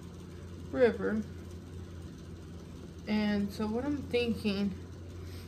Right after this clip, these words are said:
is I really like this one for his birthday. So right now we're gonna change him into his tights, blue jeans, and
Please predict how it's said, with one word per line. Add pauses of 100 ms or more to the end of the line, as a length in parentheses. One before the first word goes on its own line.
(240)
is
I
really
like
this
one (960)
for
his (300)
birthday. (1200)
So (180)
right
now
we're
gonna
change
him
into (800)
his (680)
tights, (840)
blue
jeans, (1200)
and